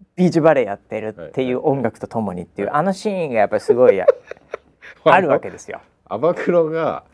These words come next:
Speaker 1: ええ。
Speaker 2: あの、銀座に店舗を
Speaker 1: はいはいはい。
Speaker 2: 初めて作った時に、
Speaker 1: はいはいはい。
Speaker 2: オープニングみたいなので、
Speaker 1: ええ。
Speaker 2: 一般開放の時に、
Speaker 1: はい。
Speaker 2: 僕行ったんですよ。
Speaker 1: あ、その、ずいぶん前だね、
Speaker 2: ずいぶん前ですよ。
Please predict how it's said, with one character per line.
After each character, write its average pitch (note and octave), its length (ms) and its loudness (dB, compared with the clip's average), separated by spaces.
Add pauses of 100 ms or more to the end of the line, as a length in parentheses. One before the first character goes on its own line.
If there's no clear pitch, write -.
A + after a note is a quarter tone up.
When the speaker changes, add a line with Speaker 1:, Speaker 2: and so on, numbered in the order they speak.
Speaker 1:
え A2 80 -4
え。 G#2+ 80 -2
Speaker 2:
あ G2 40 -6
の、 G2+ 240 -8
銀 C#3 240 -6
座 F#3+ 120 0
に F3 180 -4
店 G3 240 -6
舗 - 60 -4
を E2 480 -6
Speaker 1:
は A2 260 0
い F2 60 -6
は F2 40 -12
い E2+ 40 -10
は E2 60 -8
い。 - 40 -8
Speaker 2:
初 B2+ 80 -8
め D3 140 -2
て F2 100 -10
作 - 240 -16
っ F2+ 40 -10
た - 180 -12
時 D#2 240 -16
に、 G#2 160 -10
Speaker 1:
は A2+ 220 2
い C#3+ 60 2
は A2+ 180 2
い F#2+ 40 -2
は F#2 220 -8
い。 - 80 -14
Speaker 2:
オ D#3 100 0
ー - 20 -6
プ F3 200 -10
ニ F#3+ 160 -4
ン F#3+ 80 -4
グ F#3 120 -4
み E3+ 140 -4
た B2 100 -4
い F#2 60 -6
な A2+ 60 2
の A#2 60 4
で、 G2 180 2
Speaker 1:
え - 20 -16
え。 - 40 -14
Speaker 2:
一 - 120 -18
般 F3+ 160 -2
開 F#3+ 220 0
放 D3 240 0
の G#2+ 100 -8
時 G#2 300 -10
に、 C#3 280 -4
Speaker 1:
は F#2+ 200 -6
い。 - 40 -18
Speaker 2:
僕 A#2 140 -10
行 A#2+ 100 -10
っ - 20 -20
た G#3+ 140 -2
ん C3 40 -6
で - 80 -12
す - 40 -18
よ。 D2 140 -14 (100)
Speaker 1:
あ、 - 180 2 (540)
そ - 280 -4
の、 E3+ 160 -4
ず D#3+ 200 8
い D4+ 120 8
ぶ C#4 160 8
ん A3 100 6
前 G3 160 6
だ E3 140 4
ね、 D#3 80 2
Speaker 2:
ず F#3 60 4
い - 20 0
ぶ D3 80 4
ん - 20 4
前 G2+ 220 2
で D2+ 40 -16
す - 120 -20
よ。 C#2 140 -18